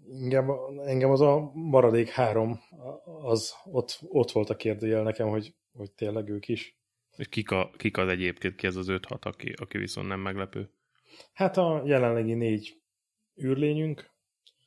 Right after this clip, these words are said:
Speaker 1: a Rossi, Marquez, Lorenzo, Pedrosa, és akkor ezen kívül volt még a Stoner, eh, Janoni,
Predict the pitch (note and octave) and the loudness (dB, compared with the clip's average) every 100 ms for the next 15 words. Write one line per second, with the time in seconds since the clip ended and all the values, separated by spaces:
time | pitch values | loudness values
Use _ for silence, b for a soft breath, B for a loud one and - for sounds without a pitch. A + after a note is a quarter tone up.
0 | _ _ _ _ - G#2 G#2 G#2 A2 A2 | _ _ _ _ -12 -8 -8 -8 -12 -18
1 | _ - B2+ B2+ - A2+ B2+ B2+ - A#2+ | _ -18 -6 -4 -2 -2 -2 -2 -2 -2
2 | A2+ A2 A2 A#2+ A2+ G#2+ G#2 A2 G#2+ A2 | -2 -4 -2 0 0 -2 -4 -4 -4 -4
3 | A#2+ D3 D#3 D#3+ D#3+ - _ - - - | -4 0 0 0 -4 -8 _ -20 -12 0
4 | B2 A2+ A2 - A2+ A2+ A#2 A#2 G#2+ G#2+ | 4 4 4 2 0 2 2 0 -6 -6
5 | - C3+ D3 D3 A#2+ - _ _ _ _ | -6 -6 -4 -4 -6 -12 _ _ _ _
6 | - G#2+ G#2 G#2+ G#2+ C#3+ D3 B2+ A2+ A2 | -12 -10 -8 -8 -6 -4 -2 0 -2 -2
7 | - | -6